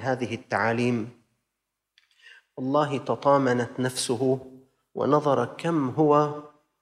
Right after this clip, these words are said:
ضعيف أمام عظمة هذا الدين، وكم هو قوي بالتمسك بهذا الدين. إذا نظر أحدنا إلى هذا، هذه التعاليم، هذه خطبة جمعة،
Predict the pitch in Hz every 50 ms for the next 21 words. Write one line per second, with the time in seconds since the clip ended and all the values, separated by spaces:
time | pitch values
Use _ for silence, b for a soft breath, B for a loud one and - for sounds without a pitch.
0 | _ _ _ _ _ _ _ _ _ _ _ _ _ _ _ _ _ _ _ _
1 | _ _ _ _ _ _ _ _ _ _ _ - 151 139 - - 139 160 175 160
2 | 151 - - - 127 135 131 131 127 110 117 123 123 117 117 110 - - 113 110
3 | 104 107 95 92 101 104 98 90 92 - - - _ _ _ _ _ _ B B
4 | B B B B - 123 131 139 - 185 190 190 175 156 180 170 156 143 135 -
5 | - 143 131 135 156 175 165 151 160 165 170 160 135 123 113 - - 113 120 135
6 | - - - 127 123 - 123 101 104 104 107 101 107 92 90 90 104 90 98 131
7 | _ _ _ _ _ _ _ B B B B B B - 143 131 139 139 160 175
8 | 160 175 147 - - - - 156 151 156 143 127 117 123 127 117 127 135 127 127
9 | 123 120 - - 123 131 123 127 120 113 - - 117 110 127 127 135 127 135 143
10 | 143 131 123 123 - - - - 131 117 107 107 135 139 123 101 95 92 -